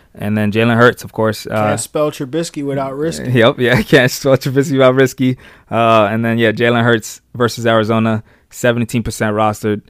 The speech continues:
Speaker 1: um, seventeen for thirty, the one sixty-seven and a touch, but then the eighteen carries and the one oh six. That's, like, the heart on my eyes emojis. Gotta look at that right there.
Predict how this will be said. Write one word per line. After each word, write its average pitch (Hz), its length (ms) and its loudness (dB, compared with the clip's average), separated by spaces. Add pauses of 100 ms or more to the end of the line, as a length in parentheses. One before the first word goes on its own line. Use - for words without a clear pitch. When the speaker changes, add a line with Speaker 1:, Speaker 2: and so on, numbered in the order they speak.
(220)
Speaker 1:
um, 98 460 -6
seventeen 113 520 -4
for 104 100 -8
thirty, 107 380 0
the 101 140 -12
one 107 200 -4
sixty-seven 107 640 -8
and 101 120 -4
a 98 40 -6
touch, - 440 -4 (240)
but - 140 -12
then 110 240 -2
the - 120 -8
eighteen 107 300 -6
carries 104 440 -2
and 101 80 -6
the 104 60 -4
one 104 160 -2
oh 98 40 -6
six. - 340 -10
That's, - 260 -10
like, 107 220 -8 (260)
the 104 100 -8
heart 110 200 0
on 110 100 0
my 110 180 -2
eyes 110 300 -2
emojis. 107 640 -4
Gotta 110 220 -4
look 107 180 -4
at 104 180 -8
that 110 260 -2 (100)
right 107 240 -6
there. 113 300 -2